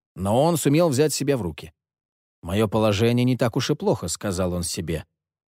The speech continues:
«Останки вулкана два в моём распоряжении, и самое главное,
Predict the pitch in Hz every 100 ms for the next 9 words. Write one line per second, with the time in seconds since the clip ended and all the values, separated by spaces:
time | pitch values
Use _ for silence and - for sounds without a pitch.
0 | _ 90 - 139 135 139 127 110 127 123
1 | 95 113 120 113 123 127 123 123 - 147
2 | 151 143 123 98 92 82 _ _ - 113
3 | - 170 143 107 107 110 101 107 101